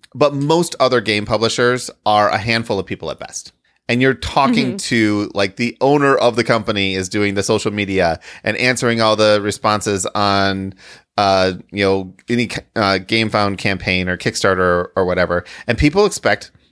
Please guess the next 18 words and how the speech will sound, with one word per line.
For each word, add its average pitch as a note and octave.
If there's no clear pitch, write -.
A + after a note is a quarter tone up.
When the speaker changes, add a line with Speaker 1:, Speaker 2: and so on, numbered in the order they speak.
Speaker 1:
you A2+
know, F#2+
immediate A#2+
response G#2
times. -
Uh, G2
this C3+
stemmed D#3
from A#2+
Ignacy B2+
Trzewiczek, G2
who G2
is F#2
the F#2+
founder G2
of F2+
Portal G2
Games, E2+